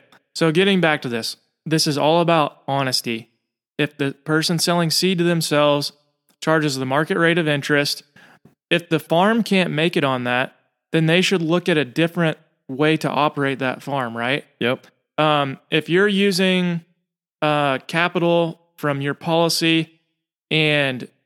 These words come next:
Speaker 1: let's say this is, uh, something that you're doing for a one-year, um, return on investment, okay? If, if that, uh, reason that you took money out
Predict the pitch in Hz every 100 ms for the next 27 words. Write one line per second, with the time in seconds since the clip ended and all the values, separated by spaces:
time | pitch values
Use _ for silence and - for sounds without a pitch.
0 | _ _ _ _ _ _ 156 156 - 160
1 | 160 151 147 151 143 135 123 127 120 117
2 | - - 151 151 147 143 131 143 139 139
3 | 135 147 _ - 135 127 120 - 127 123
4 | 160 160 147 147 139 135 _ _ _ _
5 | - 131 131 123 127 135 - 147 143 135
6 | 127 123 120 127 113 110 127 131 - _
7 | - _ _ _ _ _ 165 160 - _
8 | _ _ 160 160 151 190 233 - _ _
9 | _ _ _ _ 156 156 143 131 175 202
10 | 196 147 147 180 190 180 156 165 151 131
11 | 127 135